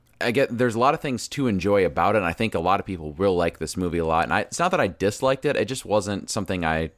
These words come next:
you know, walked out of being like, "I really liked it." You know, it was, it was a movie. Um, if,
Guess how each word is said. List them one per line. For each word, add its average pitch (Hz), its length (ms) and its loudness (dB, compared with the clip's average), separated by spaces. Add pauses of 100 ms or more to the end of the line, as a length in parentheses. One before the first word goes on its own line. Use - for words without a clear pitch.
(320)
you 92 80 -4
know, 90 80 0
walked 87 280 0
out 80 140 0
of 82 120 -6
being 78 140 -4
like, 85 200 -4
"I 147 80 2
really 156 260 2
liked 151 240 2
it." 87 140 -2
You 92 80 -4
know, 98 140 0
it 165 120 0
was, 147 240 -6 (640)
it 170 80 0
was 175 100 -2
a 131 40 -4
movie. 87 320 0 (160)
Um, 90 440 0
if, - 120 -12